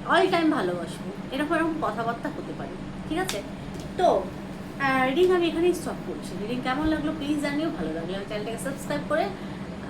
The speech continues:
এক কথা বলতে ভালো লাগে না, তবুও আমি বলছি, কারণ অনেক বছর ধরে, বছরকার চ্যানেল, চার পাঁচ বছরকার চ্যানেল, আহ, এখনও দশ হাজার সাবস্ক্রাইবার হয়নি।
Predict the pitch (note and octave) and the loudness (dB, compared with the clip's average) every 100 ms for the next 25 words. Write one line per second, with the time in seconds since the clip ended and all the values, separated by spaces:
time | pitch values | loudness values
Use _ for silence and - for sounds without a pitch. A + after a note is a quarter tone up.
0 | - A#3 B3+ A#3+ B3 A3 G#3+ G#3+ G#3 G#3+ | -8 -6 -4 -4 -2 -4 -4 0 0 0
1 | A3 A3+ C#4+ D#4 E4+ D4+ D#4+ B3 C#4+ - | -2 -2 0 6 6 8 6 6 4 2
2 | D#3 F#3 - - - - - A3 G#3 G#3+ | 0 -2 -4 -8 -8 -8 -2 2 2 2
3 | G#3 G3 F#3+ F#3+ F#3 A#3 B3 G#3+ A3 G#3+ | -2 -2 -4 -4 -4 -2 -2 0 -2 0
4 | C4+ C4 B3 B3 G3+ G3+ D4 C4+ C4 - | 0 2 2 0 0 0 0 2 2 2
5 | G#3 G#3 A3+ G#3+ G#3+ G#3 G#3 A#3 A#3 A3 | -2 0 0 0 0 -2 -4 -2 -2 -2
6 | F#3+ A#3 D4 - - F#3+ - - G2 G2 | -2 -2 -4 -6 -10 -8 -8 -6 -4 -4
7 | G2 G2 G2+ F#2+ - - - - - - | -4 -6 -6 -8 -8 -8 -8 -8 -8 -8
8 | - - - - - - A#3 A#3+ A3+ G#3+ | -8 -8 -10 -10 -8 -4 -2 -2 -2 -2
9 | A3+ A3+ G#3 - G#3+ A3 G#3+ G#3 A3 G3 | -2 -2 -4 -2 -2 -2 0 0 0 -2